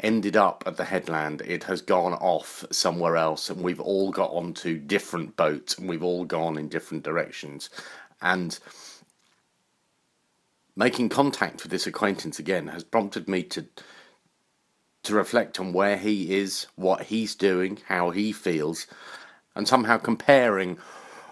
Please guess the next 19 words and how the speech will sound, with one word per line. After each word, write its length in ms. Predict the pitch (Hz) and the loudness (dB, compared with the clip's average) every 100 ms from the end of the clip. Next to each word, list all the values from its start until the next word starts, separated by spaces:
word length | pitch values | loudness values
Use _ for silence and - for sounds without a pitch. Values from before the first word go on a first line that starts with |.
| - _ - | -20 _ -8
where 480 | 107 117 120 117 | 6 10 10 10
I 180 | 113 110 | 6 4
am, 400 | 101 98 107 107 - | 2 2 0 -2 -8
what 220 | 104 107 110 | 4 6 8
I'm 220 | 104 101 | 6 4
doing, 460 | 95 104 107 110 | 4 6 4 2
and 180 | - 98 | -2 -4
how 260 | 104 113 110 | 4 6 8
I 200 | 127 127 | 6 4
feel 260 | - 90 | 0 0
about 320 | 82 76 69 - | 0 -2 -6 -10
it. 200 | - - _ _ _ _ _ _ - _ _ _ _ - | -12 -16 _ _ _ _ _ _ -20 _ _ _ _ -10
I'm 140 | 85 | -8
fascinated 720 | - 131 - 131 117 104 92 - - - - - | 0 2 2 2 2 2 -4 -8 -18 -20 -18 -4
at 140 | 69 | -4
how 460 | - 107 95 90 - - - _ _ - - - _ _ _ _ - _ _ _ _ - - - _ _ | 0 4 4 2 -2 -12 -20 _ _ -20 -20 -20 _ _ _ _ -20 _ _ _ _ -20 -20 -20 _ _
the 60 | - | -4
direction 480 | 90 117 - - 101 | 4 6 6 0 -4
changed 680 | - 120 110 76 69 - | 2 4 4 0 -6 -10